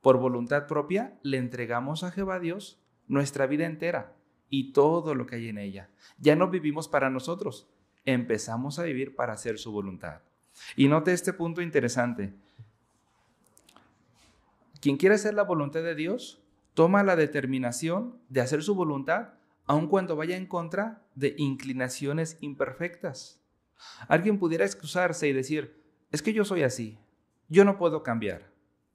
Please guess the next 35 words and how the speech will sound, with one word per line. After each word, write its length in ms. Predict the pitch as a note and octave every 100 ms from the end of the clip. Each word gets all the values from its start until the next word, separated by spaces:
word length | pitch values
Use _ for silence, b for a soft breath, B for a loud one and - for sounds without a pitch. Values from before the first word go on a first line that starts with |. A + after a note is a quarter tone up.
| _ _ _ -
A 80 |
mí 120 | B2 C#3
me 120 | D#3
criaron 380 | D3 C3+ D3 D#3
de 80 |
esta 180 | D3+ D3
manera, 600 | C3+ A#2+ E3 G#3 A#3 - b b b _
yo 160 | C#3+ D#3+
tengo 220 | F#3 F3+
años 280 | G3 G#3 F3
con 140 | D#3
este 240 | D#3+ D#3+ D#3+
vicio, 260 | G3+ G3
no 80 | E3
lo 140 | F3+
puedo 240 | F#3 F#3 F#3+
cambiar". 440 | F3 E3+ G3+ - _ _ _ _ _ _ b b b b -
Quien 300 | B2 A2+ A2+
quiere 460 | C3+ D3+ F#3 E3+
hacer 240 | B2 C3 B2
la 80 |
voluntad 360 | A2+ A2 G#2+ A2+
de 120 | A2
Dios, 440 | A#2 D#3+ B3+ - _ _ -
hace 180 | -
todo 260 | D#3+ E3 G3+
lo 140 | G3
posible, 540 | G3 E3 F#3 E3+ F2+ - _ _ -
toma 260 | E3+ F3+
esa 180 | F3 F3
determinación, 800 | D3 D3 B2 B2+ A#2+ E3 A#3 C#4 b b
sabiendo 480 | b B2+ A#2+ C3 C#3+
que 100 | E3+
Jehová 300 | E3 F#3+ F3
Dios 340 | D3+ D3 -